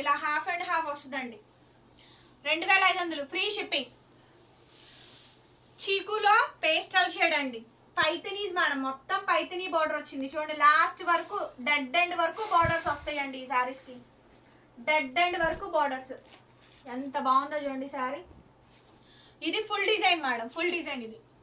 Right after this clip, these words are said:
లాస్ట్ వరకు ఇదిగోండి, పై వరకు చూసారా, రెండు వైపులా బోర్డర్స్. ఏ శారీస్కి ఇవ్వరు, రెండు వైపులా బోర్డర్ వచ్చింది. ఎంత బాగుందో చూడండి, ఇది ఫుల్ డిజైన్ మేడం ఇది. So క్లియర్గా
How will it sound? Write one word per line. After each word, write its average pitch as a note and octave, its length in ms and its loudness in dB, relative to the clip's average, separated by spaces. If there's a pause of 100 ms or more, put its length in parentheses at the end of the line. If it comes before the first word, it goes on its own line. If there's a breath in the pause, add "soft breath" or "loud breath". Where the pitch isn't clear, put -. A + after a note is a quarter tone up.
(1200 loud breath)
లాస్ట్ D#4+ 340 6
వరకు F4 280 4
ఇదిగోండి, D4+ 320 -2 (100)
పై D4+ 100 6 (160)
వరకు E4+ 300 0
చూసారా, F4 320 2 (100)
రెండు D#4+ 300 -2
వైపులా E4 320 4 (100)
బోర్డర్స్. D#4 400 4 (240)
ఏ - 20 6 (180)
శారీస్కి E4+ 440 2
ఇవ్వరు, D4 220 0 (100)
రెండు D4+ 300 -4
వైపులా E4+ 320 6 (100)
బోర్డర్ C#4+ 280 0
వచ్చింది. A#3 320 -12 (800 loud breath)
ఎంత C#4+ 160 -8 (120)
బాగుందో D4+ 340 2
చూడండి, A#3+ 260 -8
ఇది C4 140 -14
ఫుల్ G4 240 0
డిజైన్ F#4 340 2
మేడం B3 300 0
ఇది. G#3 100 -18 (880 soft breath)
So E4+ 80 -2 (120)
క్లియర్గా F#4+ 380 4